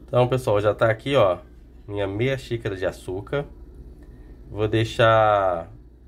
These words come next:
isso aqui virar um, um, tipo um caramelo assim, ficar assim, tipo cor assim de xarope mesmo, né?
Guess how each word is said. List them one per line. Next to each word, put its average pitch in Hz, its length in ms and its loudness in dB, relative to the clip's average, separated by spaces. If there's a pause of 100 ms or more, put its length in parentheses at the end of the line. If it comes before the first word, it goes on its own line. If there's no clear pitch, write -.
(1120)
isso - 160 -14
aqui 98 220 -6
virar 104 420 2
um, 87 460 -4 (1120)
um, 139 80 -6 (280)
tipo 349 300 -4
um 349 120 2
caramelo 123 500 2
assim, 123 500 -2 (580)
ficar - 120 -12
assim, 113 220 -8
tipo - 340 -14
cor 123 260 -4
assim 117 280 -4
de 104 240 -6
xarope 113 500 -2
mesmo, 110 280 -2
né? 110 160 -4